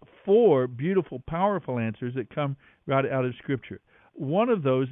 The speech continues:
is the Pax Romana, Roman peace. The Romans had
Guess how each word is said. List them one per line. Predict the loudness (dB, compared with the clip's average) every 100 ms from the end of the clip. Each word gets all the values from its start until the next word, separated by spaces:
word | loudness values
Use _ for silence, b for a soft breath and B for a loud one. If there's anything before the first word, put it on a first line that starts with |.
| -2
is | 2 2 0 b b
the | -4
Pax | -4 -4 -4 -4 -4
Romana, | -2 0 0 -2 -4 -12 b b _ -4
Roman | 2 4 4 0 -2
peace. | -4 -4 -4 -4
The | -2
Romans | 0 0 -2 -4 _
had | 0 4 4 4